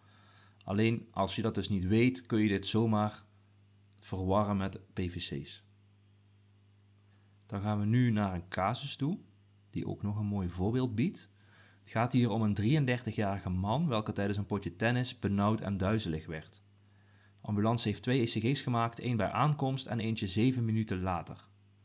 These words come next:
En op dit eerste E C G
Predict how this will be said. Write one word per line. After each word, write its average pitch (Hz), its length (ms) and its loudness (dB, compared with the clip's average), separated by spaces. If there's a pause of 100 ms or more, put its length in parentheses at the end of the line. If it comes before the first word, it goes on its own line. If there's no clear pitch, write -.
(520)
En 98 340 -4
op - 200 -6
dit 87 240 -2
eerste 127 440 -2
E - 20 -2
C 90 180 -4
G 117 360 -2